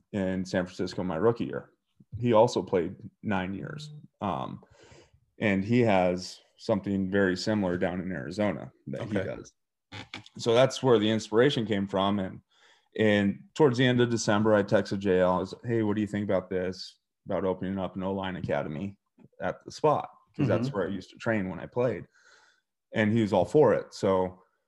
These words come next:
Speaker 1: I was just kinda dipping my toe in the water, you know, feeling it out. Is this what I wanna do? And the more I started thinking about it, the more I got passionate about it.
Speaker 2: Yeah.
Speaker 1: And, um, started training my first kids in February. Uh,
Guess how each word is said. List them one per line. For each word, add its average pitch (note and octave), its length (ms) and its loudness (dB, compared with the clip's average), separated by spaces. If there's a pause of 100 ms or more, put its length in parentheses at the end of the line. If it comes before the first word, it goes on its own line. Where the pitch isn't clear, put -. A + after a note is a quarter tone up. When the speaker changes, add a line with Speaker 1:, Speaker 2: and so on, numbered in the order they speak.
(200)
Speaker 1:
I - 40 0
was G#2 120 2
just A#2 160 -2
kinda A2+ 200 2
dipping A#2 300 0
my G#2+ 120 2
toe G#2+ 300 4
in G#2 60 2
the G#2 60 2
water, G2+ 680 4
you G#2+ 100 -6
know, F#2+ 200 -2
feeling G#2 360 -2
it F2+ 80 -2
out. F#2 320 -2 (180)
Is G2 120 -12
this F#2+ 220 -8
what G2 100 -6
I F#2+ 40 -4
wanna F#2 360 -4
do? G2 340 -2
And F2+ 160 -10
the - 760 -18
more G#2 180 6
I - 20 4
started G2+ 320 0
thinking E3 200 2
about G2 240 4
it, F2+ 160 0 (240)
the G2 100 -6
more G2+ 300 4
I F#2 160 2 (720)
got - 220 -2
passionate - 400 -4
about A1+ 280 -6
it. - 80 -10 (260)
Speaker 2:
Yeah. D#2+ 280 -6
Speaker 1:
And, F#2 520 -6 (640)
um, F#2+ 460 2
started G2+ 360 2
training G#2 280 2
my G2 160 2
first G2+ 320 -2
kids G2 360 2
in F#2+ 300 -4
February. G2 760 2 (600)
Uh, F#2+ 460 -2